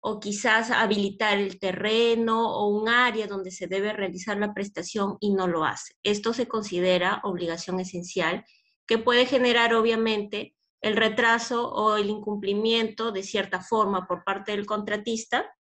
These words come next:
¿no? O sea, conlleva el incumplimiento de la entidad al, al incumplimiento del contratista y puede iniciar, ¿no? el procedimiento de resolución de contrato.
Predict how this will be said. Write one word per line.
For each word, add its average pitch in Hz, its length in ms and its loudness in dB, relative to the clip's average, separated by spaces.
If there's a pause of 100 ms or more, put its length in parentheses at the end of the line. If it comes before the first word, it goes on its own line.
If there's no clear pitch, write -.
(100)
¿no? 277 160 -2 (260)
O 196 40 -18
sea, 208 180 -4
conlleva 233 380 4
el 285 80 4
incumplimiento 262 720 0
de 254 120 2
la 247 100 -2
entidad 240 680 -2
al, 254 320 0 (580)
al 226 320 2
incumplimiento 220 640 -2
del 254 80 2
contratista 277 720 -2
y 262 220 -6
puede 226 460 2
iniciar, 202 640 -4
¿no? 180 100 -4
el 202 140 -6
procedimiento 185 840 -2
de 185 100 0
resolución 165 580 -10
de 156 100 -8
contrato. - 640 -6